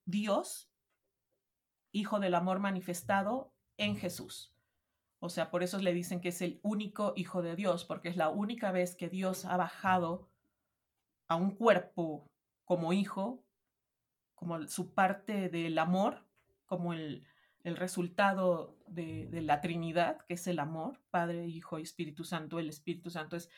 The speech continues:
el amor manifestado, es el bajar y enseñarnos lo que es el amor. Yo creo que sí, en esa época, que no estamos tan difícil, tan diferentes ahora, ¿eh? Creo que sí debemos de recordar esas premisas, por algo, no sé, yo creo que está tan presente cada vez más.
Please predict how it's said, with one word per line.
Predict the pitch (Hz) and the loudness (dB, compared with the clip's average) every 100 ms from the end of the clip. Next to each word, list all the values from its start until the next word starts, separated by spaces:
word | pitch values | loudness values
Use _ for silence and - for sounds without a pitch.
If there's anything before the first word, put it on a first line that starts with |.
| - - | -20 -4
el | 214 202 | 0 2
amor | 190 190 | 4 2
manifestado, | 190 180 175 185 - 139 170 - | 0 -2 -6 -8 -2 -2 -2 -6
es | 175 180 | -6 -2
el | 175 151 143 | -2 -4 -8
bajar | 170 170 - 208 285 - _ _ _ _ | -4 -4 0 2 2 0 _ _ _ _
y | - 165 165 | -8 -6 -4
enseñarnos | 170 - 185 220 185 170 147 170 | -4 -2 2 4 2 0 -6 -4
lo | 170 | -4
que | 160 | -4
es | 160 | -4
el | 151 139 | -2 -2
amor. | 120 - | -4 -6
Yo | 185 185 | -4 -2
creo | 214 | -2
que | 220 | -2
sí, | 202 202 | -2 0
en | 202 | 0
esa | 185 185 | 0 -2
época, | - 175 - 175 202 - _ _ _ _ | -2 -4 -2 -2 -2 -8 _ _ _ _
que | 262 | 0
no | 320 | 2
estamos | 370 370 349 - | 6 6 6 4
tan | 208 180 | 2 2
difícil, | 185 226 233 - | -2 -4 -8 -2
tan | - 185 | 2 4
diferentes | 190 202 208 220 202 170 | 2 0 0 -2 -4 0
ahora, | 151 147 131 113 | 2 2 0 -2
¿eh? | - - - | -4 -8 0
Creo | 247 | 2
que | 285 | 4
sí | 277 269 | 4 6
debemos | 240 233 247 220 | 6 6 4 2
de | 208 | 2
recordar | 180 - 175 180 175 | 2 2 2 4 2
esas | 180 175 190 175 151 180 - - - _ | 2 -2 0 2 2 -2 -12 -20 -20 _
premisas, | 220 208 208 220 - 190 185 - - _ - | 2 4 6 4 2 2 2 -2 -16 _ -4
por | 196 | 0
algo, | 196 214 208 202 | 2 2 2 2
no | 190 | 2
sé, | 190 190 175 | 0 -2 -2
yo | 185 | -2
creo | 196 | -4
que | 190 | -4
está | - 202 | -4 -2
tan | 220 226 | -2 -2
presente | 214 208 202 190 | -4 -4 -4 -4
cada | 185 185 175 | -2 -2 0
vez | 180 180 | -2 -2
más. | 175 220 285 | -4 -4 -8